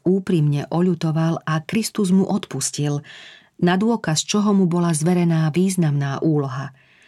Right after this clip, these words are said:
pásť ovce a baránky Pánovho stáda. Sám sebe si však nevedel odpustiť. Ani predstava múk posledného smrteľného zápasu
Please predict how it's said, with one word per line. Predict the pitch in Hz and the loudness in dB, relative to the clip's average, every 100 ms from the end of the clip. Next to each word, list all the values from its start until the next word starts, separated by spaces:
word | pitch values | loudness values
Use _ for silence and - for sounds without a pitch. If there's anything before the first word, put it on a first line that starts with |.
| - _ _ | -20 _ _
pásť | 180 160 151 - - | 0 2 0 -2 -4
ovce | 175 196 240 - 220 214 - | 0 0 0 -2 -2 -2 -2
a | 160 139 | -2 0
baránky | 139 160 180 185 180 190 | 0 2 4 2 2 -2
Pánovho | 185 156 151 156 160 165 180 | -2 0 2 2 2 2 0
stáda. | - 170 160 143 127 - _ _ _ _ _ _ - - - - - - - - | 0 0 0 0 -4 -8 _ _ _ _ _ _ -20 -18 -16 -18 -20 -20 -12 -2
Sám | 220 247 220 | 2 2 2
sebe | - 208 185 | 2 2 2
si | 185 - 147 | 0 -2 -4
však | - 139 151 | -2 0 2
nevedel | 165 147 143 131 - | 4 2 0 -4 -4
odpustiť. | 147 - 131 - 113 - - - _ _ _ _ _ - | -8 -6 -6 -4 -6 -8 -12 -16 _ _ _ _ _ -2
Ani | 175 175 160 | 2 2 2
predstava | 185 220 - - 170 151 | 0 -2 -2 0 2 2
múk | 151 196 196 - - | 2 2 0 -2 -4
posledného | 170 - 160 151 156 151 143 | -2 0 0 2 2 2 0
smrteľného | 147 - 180 185 156 147 147 147 151 | -2 0 0 2 2 2 2 0 0
zápasu | 160 165 175 156 156 - 180 | 0 0 0 -2 -2 0 -2